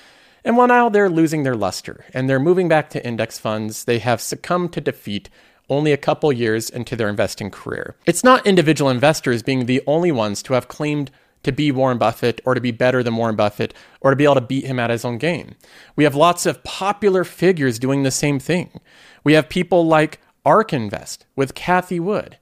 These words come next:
She was talked about to be almost the new Warren Buffett, a newer,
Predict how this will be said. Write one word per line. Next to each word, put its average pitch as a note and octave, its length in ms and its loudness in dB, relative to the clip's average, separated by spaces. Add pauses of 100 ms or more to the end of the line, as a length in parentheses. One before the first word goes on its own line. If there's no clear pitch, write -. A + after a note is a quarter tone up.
(480)
She - 160 -4
was B3 180 2
talked A#3 380 0
about F#3+ 340 2
to E3 100 -4
be D#3 540 -4
almost D#3+ 460 0
the D#3 100 2
new D#3 260 2
Warren A#2 360 0
Buffett, - 460 -6 (360)
a C#3+ 100 4
newer, D#3 720 4